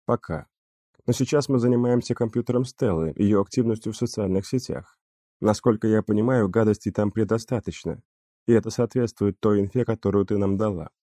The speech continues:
Так что придется взяться за это направление всерьез. В общем, я не вижу причин, почему ты не должна для нас делать кое-что.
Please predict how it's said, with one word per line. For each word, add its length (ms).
Так 140
что 180
придется 420
взяться 320
за 120
это 160
направление 560
всерьез. 540
В 80
общем, 320
я 120
не 120
вижу 240
причин, 400
почему 400
ты 140
не 100
должна 380
для 100
нас 200
делать 300
кое-что. 560